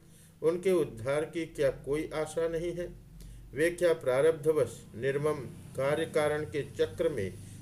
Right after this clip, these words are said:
कीड़े मकोड़े के समान पास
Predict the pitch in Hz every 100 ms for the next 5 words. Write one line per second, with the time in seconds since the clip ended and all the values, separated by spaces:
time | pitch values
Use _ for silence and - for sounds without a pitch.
0 | - 147 160 175 170 143 139 165 175 185
1 | 180 156 - 139 139 110 92 - - -
2 | - - - 139 151 151